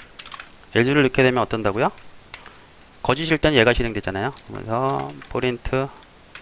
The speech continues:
하고, 일단 작습니다. 한번 해볼게요.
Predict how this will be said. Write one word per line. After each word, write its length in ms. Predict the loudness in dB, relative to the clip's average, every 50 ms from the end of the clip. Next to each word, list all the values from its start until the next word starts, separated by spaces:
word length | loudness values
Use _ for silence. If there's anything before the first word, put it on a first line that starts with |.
| -20 -16 -14
하고, 440 | -12 -10 -8 -6 -6 -6 -6 -8 -10 -12
일단 400 | -12 -10 -8 -8 -6 -8 -10 -12 -14 -20 -20 -20 -18 -16 -16 -16 -16 -18 -18 -20 -20 -20 -20 -20 -16 -12
작습니다. 1200 | -4 -2 -2 -2 -2 -4 -6 -6 -4 -4 -4 -4 -4 -4 -4 -4 -4 -4 0 2 2 2 2 0 -6
한번 200 | -12 -8 -6 -6
해볼게요. 500 | -6 -6 -6 -4 -2 0 0 0 0 -2